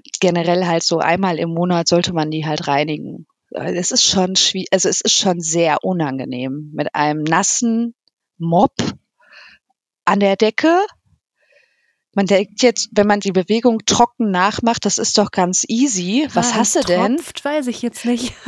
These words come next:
Speaker 2: <laughs>
Speaker 1: A, wenn's tropft und B, mit so 'nem nassen Mopp ist das noch mal 'n ganz anderes Gewicht.
Speaker 2: Oh ja. Mhm.
Speaker 1: Und dann noch das Gleichgewicht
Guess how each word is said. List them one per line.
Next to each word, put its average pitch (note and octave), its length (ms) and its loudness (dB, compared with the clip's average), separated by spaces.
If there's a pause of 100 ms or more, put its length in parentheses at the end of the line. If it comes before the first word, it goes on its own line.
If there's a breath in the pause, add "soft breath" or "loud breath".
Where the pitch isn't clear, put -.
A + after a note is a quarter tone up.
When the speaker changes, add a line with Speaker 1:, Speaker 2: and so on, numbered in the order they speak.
(220)
Speaker 2:
<laughs> - 340 -6
Speaker 1:
A, G#3+ 320 2
wenn's G3+ 360 0
tropft - 400 0
und F3 120 -6 (200)
B, B3 240 2
mit G#3 180 -4
so F3+ 160 -2
'nem E3+ 140 -4
nassen A3+ 420 0
Mopp G#3+ 280 0
ist G3+ 180 -2
das F#3 120 0
noch F#3 100 -2
mal F3 120 0
'n E3+ 80 -4
ganz F3+ 380 -4
anderes F#3 500 -2
Gewicht. - 640 -6 (120)
Speaker 2:
Oh A3 120 -4
ja. F3 320 -4 (140)
Mhm. A3+ 400 0 (1700)
Speaker 1:
Und F3+ 160 -4
dann F#3 100 0
noch A#3+ 140 2
das - 420 -2
Gleichgewicht F3 960 -2